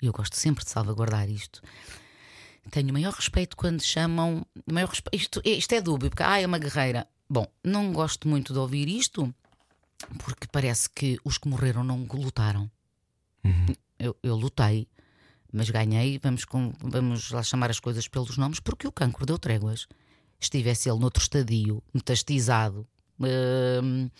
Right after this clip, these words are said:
Speaker 2: Bem que podia estar bem disposta.
Speaker 1: bem que eu podia estar bem disposta e dizer, "Vida,
Speaker 2: Uhum.
Speaker 1: é verdade que lutaria e morreria com a dignidade com que me esforço por viver." Nunca, jamais os meus filhos diriam, "Pá, coitada, teve o cancro." E olha, a partir do momento que ela teve aquilo,
Speaker 2: Desistiu,
Speaker 1: desistiu.
Speaker 2: pronto.
Speaker 1: Isso nunca iriam dizer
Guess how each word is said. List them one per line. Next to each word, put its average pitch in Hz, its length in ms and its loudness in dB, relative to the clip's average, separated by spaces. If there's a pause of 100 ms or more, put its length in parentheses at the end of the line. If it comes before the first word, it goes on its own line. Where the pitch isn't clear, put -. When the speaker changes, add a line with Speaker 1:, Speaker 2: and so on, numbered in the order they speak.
(540)
Speaker 2:
Bem 107 180 6
que 95 60 0
podia 110 120 8
estar 104 180 6
bem 107 100 8
disposta. 117 440 2
Speaker 1:
bem 180 180 6
que 143 60 -2
eu 165 80 0
podia 147 160 -2
estar 139 240 2
bem 143 120 2
disposta 143 340 -2
e - 20 -2
dizer, 139 160 2
"Vida, 117 280 8
Speaker 2:
Uhum. 110 80 0 (360)
Speaker 1:
é 269 80 8
verdade 185 320 2
que 190 80 -2
lutaria 160 480 2
e 170 60 4
morreria 175 600 2 (400)
com 185 140 4
a 165 80 4
dignidade 196 640 0
com 185 120 0
que - 60 -6
me 180 60 2
esforço 170 360 0
por - 100 -2
viver." 143 360 2
Nunca, 226 460 2
jamais 165 440 4
os 117 40 -6
meus 151 160 0
filhos 151 220 -2
diriam, 147 260 2
"Pá, 139 100 -2
coitada, 139 320 0
teve 139 220 -2
o 127 40 -2
cancro." 131 300 -4
E - 40 2
olha, 117 100 2
a - 20 0
partir 156 240 -2
do 147 100 -2
momento 127 220 0
que - 80 -2
ela 151 140 2
teve 131 220 -2
aquilo, 127 180 2
Speaker 2:
Desistiu, 117 380 6
Speaker 1:
desistiu. 98 320 4 (160)
Speaker 2:
pronto. - 180 -16
Speaker 1:
Isso 262 260 4
nunca 160 180 -2
iriam 123 240 0
dizer 101 400 -2